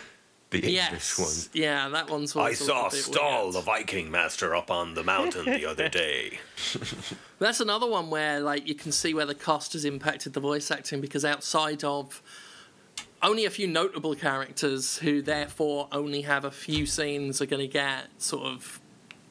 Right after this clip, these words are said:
Speaker 2: a bit of maybe celebrity treatment or a unique voice actor, um,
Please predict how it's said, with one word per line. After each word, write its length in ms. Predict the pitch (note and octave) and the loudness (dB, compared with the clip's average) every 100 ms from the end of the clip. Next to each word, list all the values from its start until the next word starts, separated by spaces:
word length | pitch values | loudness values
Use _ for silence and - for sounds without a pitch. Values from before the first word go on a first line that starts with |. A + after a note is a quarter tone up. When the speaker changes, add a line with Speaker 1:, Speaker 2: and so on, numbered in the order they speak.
| - - | -10 -4
Speaker 2:
a 60 | |
bit 200 | C#3+ D#3 | 2 2
of 80 | C#3 | 0
maybe 280 | C#3+ C#3+ C#3 | -2 -2 -2
celebrity 500 | - C#3+ C#3+ C#3+ D3 | -2 0 0 0 -4
treatment 640 | - D3+ D3 D3 C#3+ C#3 - - - - - | 0 0 0 -2 -4 -4 -8 -16 -16 -16 -6
or 520 | - C3 B2 B2+ B2+ B2+ - | 2 4 4 0 -2 -4 0
a 80 | C3+ | 0
unique 440 | C3 C#3+ C#3+ C3+ | 2 0 0 -2
voice 320 | - C#3+ C#3 | 0 0 0
actor, 540 | D3 C3+ - D3 C#3 C#3 - - - - | 0 0 -2 0 0 -2 -10 -18 -18 -2
um, 400 | C3+ B2+ B2 B2+ | 2 2 0 -6